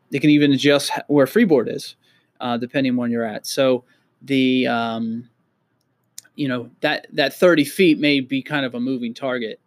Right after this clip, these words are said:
in terms of, like, you know, maybe, it, you know, one day, let's say twenty years ago, you know, freeboard was three feet above the ground. Now it's five, now it's six, et cetera. So, um, that's why sometimes build, you know, buildings can start getting so high,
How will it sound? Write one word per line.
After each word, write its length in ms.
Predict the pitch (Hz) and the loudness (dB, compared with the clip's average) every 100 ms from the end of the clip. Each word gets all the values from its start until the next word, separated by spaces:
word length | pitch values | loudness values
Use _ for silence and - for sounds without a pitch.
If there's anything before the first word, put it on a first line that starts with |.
| - | -12
in 160 | 127 | -12
terms 380 | 127 127 117 123 | -8 -6 -4 -4
of, 160 | 120 120 | -6 -6
like, 220 | 117 120 | -8 -4
you 80 | 127 | -2
know, 140 | 120 | 0
maybe, 440 | 120 131 131 127 | 0 2 2 2
it, 140 | 123 - - _ _ | 0 -2 -12 _ _
you 100 | 135 | -8
know, 100 | 131 | -4
one 260 | 123 143 151 | 0 2 4
day, 380 | 147 139 135 135 _ _ _ _ _ | 4 4 2 -2 _ _ _ _ _
let's 200 | - 131 | -10 -8
say 160 | - 135 | -4 -4
twenty 300 | 120 151 143 | -2 0 2
years 280 | 139 170 143 | 4 4 2
ago, 400 | 139 135 131 123 _ _ _ _ _ | 0 2 0 -2 _ _ _ _ _
you 100 | - | -6
know, 140 | 135 123 | -4 -2
freeboard 480 | - 143 131 139 | 0 2 2 0
was 140 | 131 - | 0 0
three 200 | 170 151 | 2 2
feet 200 | 151 147 | 4 2
above 260 | 139 135 | 2 0
the 80 | 127 | 0
ground. 420 | 127 131 131 131 | -2 0 0 0
Now 160 | 123 123 | 0 -2
it's 140 | 120 | -4
five, 420 | - 131 107 107 - | -6 -6 -6 -8 -6
now 160 | 123 | -6
it's 100 | 117 | -4
six, 540 | - 147 117 - - - | -4 -4 -4 -8 -14 -12
et 100 | 123 | -8
cetera. 380 | - 123 110 - | -2 -2 -2 -6
So, 380 | - 143 131 - _ _ _ - | 0 2 2 0 _ _ _ -2
um, 480 | 135 131 131 127 - _ | 0 2 0 -2 -8 _
that's 260 | - 151 - | -2 -2 2
why 100 | 143 | 0
sometimes 500 | 135 139 131 127 123 | 2 -2 -2 -2 -2
build, 300 | 123 131 123 | 0 0 0
you 60 | 131 | -2
know, 120 | 123 | -2
buildings 440 | 123 131 131 123 | 0 0 0 -2
can 160 | - 120 | -6 -8
start 480 | - - - 131 123 | -8 -10 -4 -4 -2
getting 240 | 123 117 | -4 -4
so 200 | - 120 | -4 -6
high, 520 | - 160 135 113 113 | -4 -2 0 -2 -4